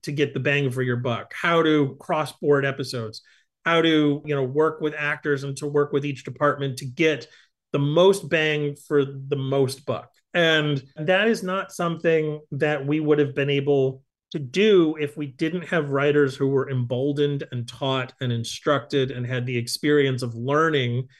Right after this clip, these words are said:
how to keep those costs down so that we didn't have to do it for five million, seven million, ten million an episode. We could do it effectively for all, less than three. We empower writers to learn their trade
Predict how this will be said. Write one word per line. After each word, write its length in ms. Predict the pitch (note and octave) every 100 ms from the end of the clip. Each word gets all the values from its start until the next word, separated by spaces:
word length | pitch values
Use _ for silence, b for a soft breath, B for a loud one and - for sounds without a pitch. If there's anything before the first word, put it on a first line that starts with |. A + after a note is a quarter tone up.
| b _ _
how 120 | D3+ D3
to 80 |
keep 280 | D3 - D3 D3
those 560 | C#3 C3+ B2+ - - _ _ _ -
costs 460 | A#3+ C4+ - - -
down 280 | F#2 B1 - _
so 260 | - E3 D#3+
that 240 | D#3+ D3+
we 100 | F3
didn't 360 | B2+ G#3+ B3 G3+
have 160 | C#3+
to 80 | -
do 260 | A#2+ C3 A2+
it 120 | A2+ -
for 400 | D3 B2+ A2+ - _ _
five 300 | C#3 C#3+ B2+
million, 260 | C3+ B2 A#2+
seven 340 | D#3+ C#3+ C#3+
million, 300 | C3 B2 A#2+
ten 240 | B2 C3+
million 220 | C3 B2 A#2
an 100 | A#2
episode. 360 | A2+ - A2
We 220 | A#2+ D#3+ C#3+
could 180 | E3+ A#2+
do 180 | F#3
it 80 | E3+
effectively 560 | D#3 E3+ F3+ F3 D3 C3
for 300 | A#2+ D3 C#3+
all, 200 | C#3+ -
less 240 | D#3 E3+ -
than 140 | F#3+
three. 380 | F3+ A3+ E4 - - -
We 140 | A3+
empower 340 | G3 G#3+ G#3+ F3+
writers 480 | F3+ F#3+ F3 D3+ -
to 260 | E3 C#3+ D3 -
learn 600 | C#3+ D#3 F#3+ G3 F#3+ E3
their 200 | D#3 C#3
trade 520 | - E3 A2+ F#2